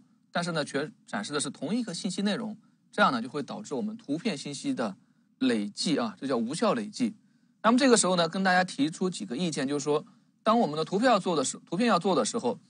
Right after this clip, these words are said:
我们首先要知道第一点，首图不要出现配件和无关的产品。这个什么意思呢？比如说我们还是用手机支架这个最容易出现问题的一个，一个产品来说，很多用户呢，很多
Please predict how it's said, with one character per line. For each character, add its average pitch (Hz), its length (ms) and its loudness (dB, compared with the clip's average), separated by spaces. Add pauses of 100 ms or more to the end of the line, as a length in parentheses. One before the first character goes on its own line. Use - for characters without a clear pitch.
(600)
我 143 80 -6
们 190 100 0
首 - 120 0
先 196 120 4
要 220 100 8
知 170 140 0
道 147 140 4
第 190 140 0
一 202 40 0
点， 120 220 -2 (340)
首 110 260 -4
图 160 220 -2
不 185 180 -4
要 185 140 4
出 - 140 -6
现 156 120 -6
配 156 200 -2
件 98 200 -8 (360)
和 123 200 -6
无 127 180 -4
关 208 180 0
的 160 80 -2
产 120 180 -8
品。 110 160 -10 (580)
这 294 140 0
个 302 80 4
什 233 100 4
么 247 80 6
意 269 100 6
思 202 120 4
呢？ 143 160 4
比 185 80 -4
如 214 160 6
说 262 180 6
我 202 60 4
们 143 120 -2
还 139 160 2
是 247 140 2
用 226 180 4
手 - 160 -2
机 - 140 -4
支 233 160 -2
架 208 200 2
这 151 200 -2
个 110 240 2 (340)
最 262 120 2
容 156 180 2
易 156 40 0
出 165 140 -4
现 156 160 0
问 185 160 0
题 123 140 -6
的 113 100 -2
一 120 60 -2
个， 120 160 -6 (220)
一 120 120 -2 (140)
个 131 160 0
产 127 180 -4
品 120 140 -2
来 110 100 -2
说， 139 280 -2 (320)
很 170 180 2
多 277 180 6
用 240 200 6
户 226 180 2
呢， 143 240 4 (320)
很 143 180 -4
多 226 240 4